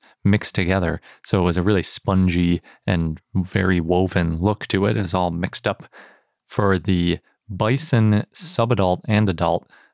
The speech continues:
they were much less dense, even in the subadult, than the Triceratops juvenile. So in other words, there was less vascularity, and it looked like it had already been remodeled quite a bit. So I think they need to find a younger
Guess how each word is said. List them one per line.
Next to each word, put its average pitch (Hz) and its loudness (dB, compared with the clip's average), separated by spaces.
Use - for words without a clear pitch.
they 107 2
were 95 2
much 123 2
less 110 2
dense, 113 0
even 107 2
in 98 2
the 90 2
subadult, 90 0
than 92 2
the 87 0
Triceratops 95 -2
juvenile. 85 0
So 107 2
in 92 4
other 95 2
words, 90 0
there 101 0
was 85 -2
less 95 -4
vascularity, 90 0
and 101 4
it 101 0
looked 120 -2
like 110 0
it - -2
had 101 -2
already 95 2
been 87 0
remodeled 92 0
quite 87 -2
a 85 -8
bit. - -4
So 87 -2
I 107 0
think 110 0
they 101 2
need 95 2
to 95 0
find 95 0
a 90 -2
younger 85 0